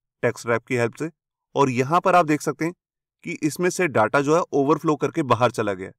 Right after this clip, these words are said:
ये देखिए, मैं इसे और छोटा करता हूँ, आप देख सकते हैं कि डेटा राइट साइड में ओवरफ्लो करके इस पैराग्राफ से बाहर चला गया।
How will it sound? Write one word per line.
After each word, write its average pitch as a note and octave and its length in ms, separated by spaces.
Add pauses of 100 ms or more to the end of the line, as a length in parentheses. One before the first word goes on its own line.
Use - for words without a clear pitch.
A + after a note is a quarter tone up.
(540)
ये A2 60
देखिए, A2 240
मैं B2 60
इसे C#3+ 160
और A2 180
छोटा B2+ 260
करता B2+ 240
हूँ, E3 140 (120)
आप G#2+ 180
देख A#2 160
सकते D#3 260
हैं E3 100 (580)
कि B2 100
डेटा A#2 300 (360)
राइट A#2 240
साइड C3+ 220
में D3+ 140 (540)
ओवरफ्लो E3 460
करके C#3 300
इस C#3 180
पैराग्राफ A#2+ 420
से D3+ 120
बाहर A2+ 240
चला G2+ 220
गया। F2+ 160